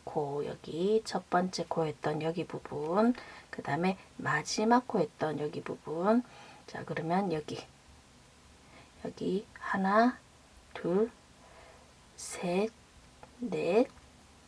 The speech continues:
다섯, 여섯 코에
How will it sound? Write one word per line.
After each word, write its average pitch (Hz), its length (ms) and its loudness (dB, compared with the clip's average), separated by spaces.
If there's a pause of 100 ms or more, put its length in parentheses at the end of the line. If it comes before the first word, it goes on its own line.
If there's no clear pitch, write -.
(400)
다섯, 220 720 4 (520)
여섯 165 360 -2 (160)
코에 180 600 4